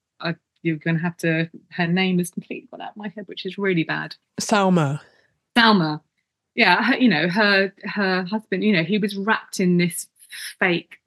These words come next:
Speaker 1: C I A, you know,
Speaker 2: Anthony
Speaker 1: C I A
Speaker 2: had created
Speaker 1: past.
Speaker 2: a whole, yeah,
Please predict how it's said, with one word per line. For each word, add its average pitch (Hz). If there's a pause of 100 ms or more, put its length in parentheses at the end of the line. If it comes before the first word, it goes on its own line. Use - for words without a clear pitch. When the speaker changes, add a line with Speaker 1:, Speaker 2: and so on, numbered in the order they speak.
(280)
Speaker 1:
C -
I 170
A, 160
you 180
know, 147 (180)
Speaker 2:
Anthony 180
Speaker 1:
C 170
I 160
A 156
Speaker 2:
had 156
created 165
Speaker 1:
past. -
Speaker 2:
a 160
whole, 165 (180)
yeah, 165